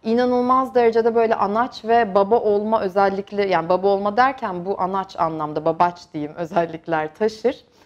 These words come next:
Dolayısıyla da bu noktada, e, en belirgin özellikleridir. Evde vakit geçirmeyi çok sever. İkinci özelliğine gelecek olursam Yengeç burcu çok duygusaldır. Şunu zaten düşünürseniz su elementine sahip ve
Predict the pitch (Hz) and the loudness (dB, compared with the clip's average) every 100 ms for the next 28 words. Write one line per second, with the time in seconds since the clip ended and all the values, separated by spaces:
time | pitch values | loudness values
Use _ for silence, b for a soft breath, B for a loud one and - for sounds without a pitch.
0 | b b b 214 220 247 233 302 262 247 | b b b 2 6 4 2 -4 0 0
1 | 254 247 269 240 - 220 277 302 320 - | 0 0 0 0 -2 0 4 4 2 -6
2 | 190 190 - 233 247 226 214 208 254 240 | -8 -8 -6 -4 2 2 2 0 -4 -6
3 | 202 202 202 202 214 214 196 165 - 190 | -2 0 0 -4 -4 -2 -2 -4 -2 -2
4 | 190 214 208 - 220 208 226 220 214 214 | 0 -2 -4 -6 -6 -4 -6 -6 -6 -4
5 | 226 220 - 170 151 240 - _ - 220 | -6 -6 -6 -2 -2 -4 -10 _ -12 -8
6 | - 262 294 269 269 254 269 269 254 240 | 0 2 2 4 4 4 0 -2 4 4
7 | 247 269 262 294 311 - 277 311 247 247 | 2 0 0 0 -4 -4 -4 0 2 2
8 | 262 294 - 262 240 294 269 262 202 220 | 0 -6 -6 -6 -4 -4 -2 -2 0 -2
9 | 214 214 233 220 214 170 - _ _ b | -2 -4 0 0 0 -4 -8 _ _ b
10 | b b - 269 285 302 294 294 277 262 | b b -2 0 4 2 2 -2 -2 -4
11 | 294 294 302 247 190 - - 262 254 254 | -4 -4 -4 -6 -8 -10 -8 0 0 2
12 | 247 240 240 254 262 - 226 185 226 240 | 0 -2 -4 -6 -6 -4 0 0 0 -2
13 | 220 240 | 2 2